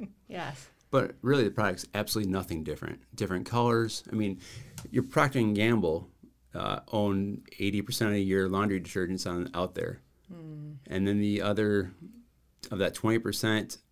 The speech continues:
Speaker 1: uh, eighty percent of them they manufacture for the off-brand's private label. So it's the same thing you're getting, essentially, just a different color and fragrance and shape to inspire your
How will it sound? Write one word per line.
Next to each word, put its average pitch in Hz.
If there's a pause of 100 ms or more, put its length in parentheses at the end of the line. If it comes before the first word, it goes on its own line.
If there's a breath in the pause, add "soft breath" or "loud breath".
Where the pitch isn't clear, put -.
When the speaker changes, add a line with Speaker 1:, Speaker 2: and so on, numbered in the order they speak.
Speaker 1:
uh, -
eighty 110
percent 110
of 101
them 95
they 95
manufacture 92
for 92
the 92
off-brand's 90
private 87
label. 104 (560 soft breath)
So -
it's 92
the 92
same 147
thing 123
you're 90
getting, 87
essentially, 92
just 92
a 92
different 87
color 92
and 87
fragrance 90 (220)
and 87
shape - (540 soft breath)
to 98
inspire 95
your 85